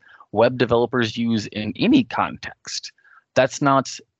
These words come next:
is it whenever I open the page and I just look at the page, is it thirty-three and one-third percent of the screen? Is it of the total mate-, like, of the, the lines of text? Is it lines of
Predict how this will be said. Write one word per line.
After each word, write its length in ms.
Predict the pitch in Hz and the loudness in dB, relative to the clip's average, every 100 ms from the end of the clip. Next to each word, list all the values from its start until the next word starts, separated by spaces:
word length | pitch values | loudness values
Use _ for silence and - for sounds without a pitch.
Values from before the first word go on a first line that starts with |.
| 156 | 0
is 180 | 151 | 0
it 180 | 135 123 | 0 -4
whenever 540 | 127 117 131 139 139 - | -4 0 0 2 0 0
I 400 | 113 123 123 113 | 0 0 -2 -4
open 360 | 123 143 156 139 | -4 -2 0 0
the 80 | 120 | -2
page 440 | - 123 151 131 | -4 -2 -2 -2
and 100 | 117 | 0
I 100 | 110 | 0
just 220 | 104 107 | -2 -8
look 280 | 95 90 120 | -6 -4 -2
at 100 | 151 | -2
the 80 | 156 | -4
page, 480 | - 156 190 214 - | -4 -4 -4 -6 -6
is 160 | 123 | -4
it 140 | 113 - - _ - | -2 -4 -12 _ -2
thirty-three 600 | 123 123 - 123 120 120 | 0 -2 -4 -2 2 4
and 100 | 110 | 4
one-third 480 | 113 113 120 117 | 2 2 0 0
percent 460 | 120 107 117 110 - _ - - - | -4 -4 -2 -2 -4 _ -20 -18 0
of 360 | 123 110 90 | 0 0 -4
the 100 | 90 | -4
screen? 960 | 87 - - - 92 98 120 190 254 277 - _ _ _ - | -4 -6 -8 -10 -8 -2 0 2 2 2 -2 _ _ _ -2
Is 220 | 147 131 | 0 2
it 160 | 127 - | 0 0
of 300 | 131 135 120 | 0 0 0
the 100 | 123 | -2
total 440 | 117 - 135 120 95 | -2 -2 0 0 -2
mate-, 540 | 92 87 - - - - | -2 -4 -6 -10 -8 -2
like, 180 | 135 123 _ _ | -2 -2 _ _
of 220 | 117 107 | -2 -2
the, 240 | 101 92 98 | 0 0 0
the 120 | - 80 | -8 -8
lines 460 | 120 113 143 160 113 | 0 2 4 2 -2
of 180 | 87 - | -6 -12
text? 560 | - 202 - - - | -6 -4 -4 -8 -6
Is 160 | 135 113 | -4 -2
it 140 | 110 | -2
lines 420 | 104 110 127 110 | 0 2 2 0
of 80 | 95 | -6